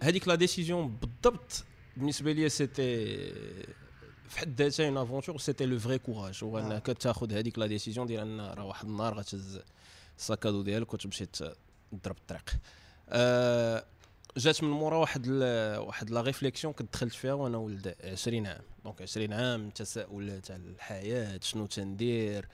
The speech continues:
Speaker 1: انا ديك الساعه في لافاك، آه، في العام الثاني ديالي، واش هذاك الشيء اللي انا فيه دابا هو اللي كنت من ديما باغي ندير، واش انا مرتاح في هذا الشيء كذا.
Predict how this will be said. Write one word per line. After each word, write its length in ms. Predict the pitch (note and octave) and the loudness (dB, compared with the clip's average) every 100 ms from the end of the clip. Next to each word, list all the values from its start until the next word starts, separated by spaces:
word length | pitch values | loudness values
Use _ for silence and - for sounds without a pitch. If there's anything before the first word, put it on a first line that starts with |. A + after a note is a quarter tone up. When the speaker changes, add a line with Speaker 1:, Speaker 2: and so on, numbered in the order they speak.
| - - - | -20 -20 -6
Speaker 1:
انا 100 | G#2 | -4
ديك 140 | A2 G#2+ | -4 -4
الساعه 220 | A#2 G2 | -4 -2
في 120 | - | -2
لافاك، 520 | G2+ - G#2 - - - - - - | -4 -4 -6 -8 -18 -20 -20 -18 -10
آه، 200 | E2+ D#2 | -8 -8
في 120 | - | -10
العام 180 | F#2+ G2 | -8 -8
الثاني 340 | G2 G#2 G2+ | -6 -4 -4
ديالي، 500 | F#2 F#2 F#2 A2+ B2 - - - - - | -6 -6 -2 0 0 -2 -12 -20 -20 -6
واش 240 | A2 G#2 | -4 -2
هذاك 180 | G#2 G#2 | -4 -4
الشيء 220 | - A2 | -2 0
اللي 260 | G#2+ G#2+ G#2+ | 0 0 0
انا 100 | G#2+ | 0
فيه 220 | - F#2+ | -2 -4
دابا 280 | G2 G2 G#2+ | -2 -4 -6
هو 240 | G2 G#2 | -8 -6
اللي 260 | B2 B2 A#2+ | -6 -4 -6
كنت 200 | - A#2 | -8 -4
من 160 | A2 | -2
ديما 240 | A2 A#2 A2 | 2 2 2
باغي 260 | G#2+ G#2 | 0 -2
ندير، 360 | G#2 G#2 C#3 C#3 | -2 0 2 2
واش 180 | A2 A2+ | 0 -2
انا 100 | A2 | 0
مرتاح 340 | G#2+ A2+ G2+ | -2 -2 -2
في 120 | - | -4
هذا 60 | G#2 | -6
الشيء 340 | G2+ - B2+ | -4 -4 -4
كذا. 280 | A#2 D3 G#3 | -6 -4 -6